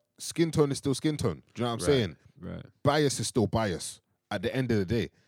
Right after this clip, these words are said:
Speaker 1: And, you know, y-, <sighs> it's such a bias is even seen. You could have a group of black people, like,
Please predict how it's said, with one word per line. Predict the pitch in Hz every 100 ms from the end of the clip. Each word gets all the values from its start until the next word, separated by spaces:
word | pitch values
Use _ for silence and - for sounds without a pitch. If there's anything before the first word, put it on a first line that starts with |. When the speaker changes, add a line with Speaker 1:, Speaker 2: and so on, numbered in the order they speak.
| _ _ _ _ 120
Speaker 1:
And, | 120
you | 139
know, | 127 110 107 _ _ _ _ _ _ 135
y-, | - -
<sighs> | - - - - _ 156
it's | 156 - - _ _ -
such | - 170 -
a | 131
bias | 131 131 123 120
is | 123
even | 131 120
seen. | 110 - 143 107
You | 127
could | 143 127
have | 117 110 92 -
a | 98
group | 90 131 123
of | 98 82
black | 107 107 -
people, | 101 92 - 92 90 - _ _ _ _ _ 90
like, | 92 85 - -